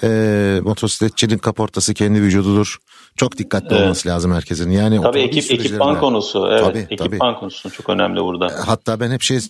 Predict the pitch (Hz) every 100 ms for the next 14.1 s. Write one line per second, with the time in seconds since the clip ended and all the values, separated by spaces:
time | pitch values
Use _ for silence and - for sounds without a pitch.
0 | - 101 95 90 123 135 113 107 101 95
1 | 98 90 90 87 82 - - - 104 104
2 | 117 143 107 104 - 98 98 98 110 -
3 | 101 110 107 - 110 107 - - 139 -
4 | - _ - 82 107 113 127 139 143 139
5 | 92 90 - - _ _ _ - 98 104
6 | 147 135 113 107 117 120 120 139 120 101
7 | 107 113 110 - 95 110 123 143 - 139
8 | 143 107 95 92 87 80 80 82 85 87
9 | - _ _ _ _ _ _ _ _ _
10 | _ _ - 104 104 101 101 101 101 101
11 | - _ _ _ _ - - 107 - 151
12 | 131 123 156 165 - 139 123 113 107 113
13 | 151 170 - 107 104 104 127 151 143 123